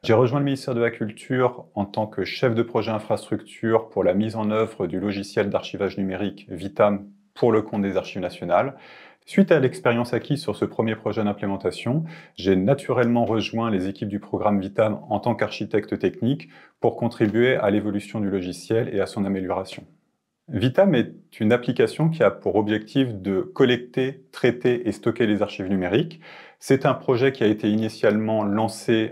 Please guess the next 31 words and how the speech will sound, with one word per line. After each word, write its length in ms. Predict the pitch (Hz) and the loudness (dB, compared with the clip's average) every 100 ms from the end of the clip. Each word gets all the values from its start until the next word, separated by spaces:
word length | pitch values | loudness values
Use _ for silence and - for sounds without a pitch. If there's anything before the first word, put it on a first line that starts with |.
| - | -4
au 80 | 98 | 0
niveau 220 | 98 101 | 2 2
interministériel 840 | 104 104 104 101 - 95 104 104 - | 2 2 0 0 0 2 4 2 2
avec 200 | 101 98 | -2 0
la 80 | 104 | 0
collaboration 680 | - 104 101 98 98 - 107 | 2 2 4 2 2 -2 -2
du 140 | 95 | 0
ministère 340 | 110 110 - 104 | 0 0 0 2
des 160 | 95 | 2
Armées, 320 | 87 92 120 - - _ - | 0 0 -2 -6 -18 _ -2
du 140 | 101 | 4
ministère 400 | 120 117 117 104 | 4 4 2 0
des 120 | 101 | 2
Affaires 220 | 98 - 90 | -2 -2 -4
étrangères 500 | - 90 110 123 - - | -4 -4 -2 -2 -6 0
et 80 | 117 | 2
du 100 | 104 | 2
ministère 360 | 104 98 117 | 0 -2 -4
de 60 | 101 | -4
la 100 | 95 | -4
Culture. 320 | - 80 - - _ _ _ _ _ _ - | -6 -14 -14 -20 _ _ _ _ _ _ 2
Mon 180 | 110 | 4
rôle 180 | 143 196 | 6 6
aujourd'hui 360 | 170 123 117 165 | 6 4 2 2
sur 180 | - 107 | 2 0
le 120 | 101 | 2
programme 300 | 107 107 101 | 4 4 4
Vitam 480 | 101 - 131 156 110 | 0 2 4 4 4
me 140 | 107 | 2
permet 260 | 113 113 120 | 4 4 2
d'interagir 720 | 110 120 107 107 110 101 | 0 2 2 2 0 0